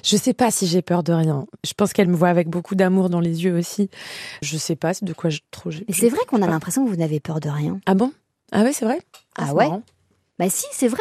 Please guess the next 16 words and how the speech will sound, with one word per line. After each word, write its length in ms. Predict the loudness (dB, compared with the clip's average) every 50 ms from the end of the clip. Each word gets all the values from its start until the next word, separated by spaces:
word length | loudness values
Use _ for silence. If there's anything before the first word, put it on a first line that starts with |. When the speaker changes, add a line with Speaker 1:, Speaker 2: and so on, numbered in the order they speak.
| -4
Speaker 2:
je 60 | -4 -2
trouve 160 | 0 0 2
que, 260 | 2 2 2 2 4
non 140 | 4 4 4 4 4 2
mais 120 | 0 0
sérieusement, 500 | 0 2 2 4 4 4 2 2 2 2 2
il 40 | 4
y 40 | 4
en 60 | 2
a 60 | 2 2
qui 160 | 0 -2 -2
pourraient 240 | 0 0 2 2 2
se 80 | 0
cacher 440 | 0 -2 -2 -2 -2 -4 -4 -2 0
derrière, 540 | 0 0 2 2 2 2 2 2 2 0 0
euh, 200 | -2 -2 -2 -4